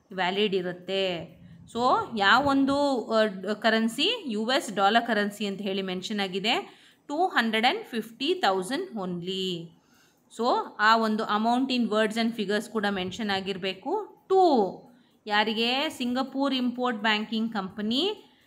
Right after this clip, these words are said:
ಬ್ಯಾಂಕ್ ಸ್ಟ್ರೀಟ್ ಸಿಂಗಪೂರ್. So, ಇಲ್ಲಿ ಬ್ಯಾಂಕ್ ಮೀಡಿಯೇಟರ್ ಕೂಡ ಮೆನ್ಷನ್ ಆಗಿದ್ದಾರೆ.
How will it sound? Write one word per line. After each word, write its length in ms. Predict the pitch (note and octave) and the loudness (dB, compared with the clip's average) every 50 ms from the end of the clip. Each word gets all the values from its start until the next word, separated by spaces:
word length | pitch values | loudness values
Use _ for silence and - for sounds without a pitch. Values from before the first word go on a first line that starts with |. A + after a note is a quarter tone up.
| _ _ _ _ _ _ _ | _ _ _ _ _ _ _
ಬ್ಯಾಂಕ್ 560 | F3 E3+ E3+ G#3+ A3 B3+ D4 F#4+ F#4 - - - | -10 2 4 6 6 6 4 2 -4 -8 -14 -18
ಸ್ಟ್ರೀಟ್ 760 | - - - A#3 A#3 A#3 A#3 A#3+ A#3+ A#3+ - - _ _ | -18 -16 -6 -2 0 2 2 2 0 -4 -10 -20 _ _
ಸಿಂಗಪೂರ್. 1120 | - - - G#3+ G3+ G3 G3 F#3 - - G#3 G#3 G#3 G3+ G3 F#3+ F3+ E3+ E3 E3+ - - _ _ - | -18 -8 -6 -6 -4 -4 -4 -6 -4 -2 -2 0 2 2 2 2 0 -2 -6 -12 -18 -20 _ _ -8
So, 140 | G#3+ G#3 G#3 | -6 -6 -2
ಇಲ್ಲಿ 340 | G3+ G#3 G#3 G#3 G#3+ G#3+ | -2 -2 0 0 0 -2
ಬ್ಯಾಂಕ್ 400 | G3+ F3 G3 F#3+ G3+ A3 A#3 A3+ | 0 2 2 2 2 2 0 -2
ಮೀಡಿಯೇಟರ್ 680 | B3+ A3 G#3+ G#3 G#3+ F#3 G#3+ A3 G#3+ G#3+ G#3+ A3 G#3 G#3 | -2 -2 -2 -2 -2 -2 -2 0 0 0 -2 -4 -10 -8
ಕೂಡ 200 | - G#3+ G3+ A3 B3+ D#4+ G#4 A4 - - - _ _ _ | -4 0 2 4 4 4 2 0 -4 -14 -20 _ _ _
ಮೆನ್ಷನ್ 340 | G3 F#3+ G3 G3 - A3+ G3+ | -8 -8 -6 -6 -6 -4 -4
ಆಗಿದ್ದಾರೆ. 680 | G3 F#3 F3+ E3+ F3+ E3+ F3 F3 F3 F3+ F#3 F#3 F3 | -4 -4 -4 -6 -8 -6 -6 -6 -4 -4 -4 -4 -6